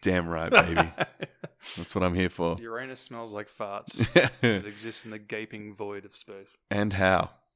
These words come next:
Speaker 2: Hmm.
Speaker 1: So, <laughs> apologies for that segue there.
Speaker 2: <laughs>
Speaker 1: Um, uh, he, yeah, so, so Miller gets, um, Baby Bear back into the ship.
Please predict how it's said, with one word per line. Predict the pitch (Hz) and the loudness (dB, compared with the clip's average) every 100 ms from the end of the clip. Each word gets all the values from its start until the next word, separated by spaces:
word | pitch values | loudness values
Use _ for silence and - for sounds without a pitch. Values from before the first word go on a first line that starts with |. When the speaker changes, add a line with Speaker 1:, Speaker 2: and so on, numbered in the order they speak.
| - | -18
Speaker 2:
Hmm. | 147 120 - | -16 -14 -14
Speaker 1:
So, | - - 123 82 - _ _ _ _ | 0 8 10 10 4 _ _ _ _
<laughs> | _ - _ _ | _ -20 _ _
apologies | 127 - 165 127 - - 113 104 107 120 113 104 104 | 2 6 8 6 4 0 0 0 -2 4 6 6 2
for | - | 0
that | 107 107 | -2 -2
segue | - 104 98 90 | 2 2 4 2
there. | 92 127 - | 2 -2 -4
Speaker 2:
<laughs> | - 330 - 381 | -8 -6 -6 -2
Speaker 1:
Um, | - 107 104 104 110 - _ _ - | 8 10 10 8 0 -4 _ _ 4
uh, | 113 107 | 4 6
he, | 135 113 | 4 6
yeah, | 110 95 | 6 6
so, | 120 110 | 6 4
so | - | 4
Miller | 110 123 117 | 4 4 6
gets, | 107 - - - | 4 2 -2 -2
um, | 98 90 85 82 | 0 0 0 -2
Baby | 95 98 | -2 0
Bear | 90 85 | 0 2
back | - 95 - | 4 4 2
into | 92 82 | -6 -4
the | |
ship. | 80 - 101 | -4 0 0